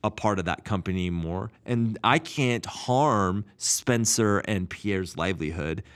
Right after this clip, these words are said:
and so they should be able to kick me out. By that same token, as a shareholder, I'm an owner. Maybe as an owner,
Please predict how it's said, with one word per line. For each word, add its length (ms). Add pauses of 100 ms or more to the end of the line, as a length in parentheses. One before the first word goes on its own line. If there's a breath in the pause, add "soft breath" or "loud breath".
(120)
and 160
so 140
they 160
should 280
be 160
able 220
to 120
kick 360
me 160
out. 300 (420 loud breath)
By 140
that 100
same 240
token, 560 (300 loud breath)
as 260
a 80
shareholder, 580
I'm 140
an 180
owner. 480 (580 soft breath)
Maybe 400
as 100
an 200
owner, 480